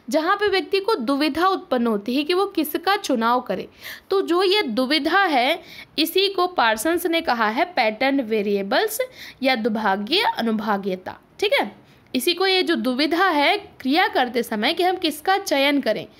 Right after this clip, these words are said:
इसी को इन्होंने बोला पैटर्न वेरिएबल्स। तो कौन कौन सी दुविधाएं हैं, तो पार्सन्स के according पांच प्रकार के पैटर्न वेरिएबल्स, यानी कि व्यक्ति को कार्य करते समय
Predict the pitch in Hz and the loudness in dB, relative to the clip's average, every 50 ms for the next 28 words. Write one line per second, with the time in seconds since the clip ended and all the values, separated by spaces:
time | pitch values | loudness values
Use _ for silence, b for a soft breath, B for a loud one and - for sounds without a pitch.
0 | B B B B - - 262 - 349 339 349 320 277 262 247 233 233 226 220 226 | B B B B -4 -2 0 0 2 2 2 2 2 2 2 2 0 0 2 2
1 | 214 247 302 - - - 262 220 208 208 214 208 214 208 208 196 190 196 190 190 | 2 2 2 0 0 0 0 0 0 0 -2 -2 -2 -2 -2 -2 -2 -2 -4 -4
2 | 185 202 190 196 - - B B B B B - - 359 359 - 339 320 320 311 | -4 -6 -6 -6 -8 -14 B B B B B -6 -4 -4 0 0 0 2 2 0
3 | - 370 381 370 403 427 415 277 262 254 233 254 254 214 240 220 262 269 311 359 | 0 0 0 2 0 0 0 0 -2 -2 -2 -2 -2 -4 -2 0 0 2 2 2
4 | 392 370 330 359 339 392 415 B B B B B - - 359 359 - - 269 254 | 2 2 2 2 0 0 -2 B B B B B -4 -4 -4 -2 0 0 2 2
5 | 254 277 269 - 403 440 415 - - 427 - - - 269 - - 240 226 214 214 | 2 2 2 0 0 0 0 0 -2 -2 0 0 -2 -2 0 0 2 2 2 2
6 | 285 339 370 - - - 330 330 349 403 440 440 415 403 403 294 285 - 269 240 | 0 0 -2 -6 -6 -4 -2 0 2 2 2 0 0 -2 -2 -4 -2 0 0 0
7 | 220 226 220 311 339 330 262 214 208 208 220 214 220 208 208 202 208 208 208 208 | 0 0 0 -2 -2 0 0 0 0 0 -2 -2 0 -2 -2 0 0 0 0 0
8 | 269 339 339 - 311 262 254 233 262 233 226 220 208 - - 302 302 349 330 330 | 0 0 0 0 -2 -2 -2 -2 -2 -2 -2 -4 -4 -2 -4 -2 0 -2 -2 -2
9 | - - 226 240 302 330 339 - 277 233 208 - 240 - - 220 208 269 359 | 0 0 0 2 0 0 0 -2 -2 -2 -2 -4 -6 -4 -4 -2 -2 -2 -2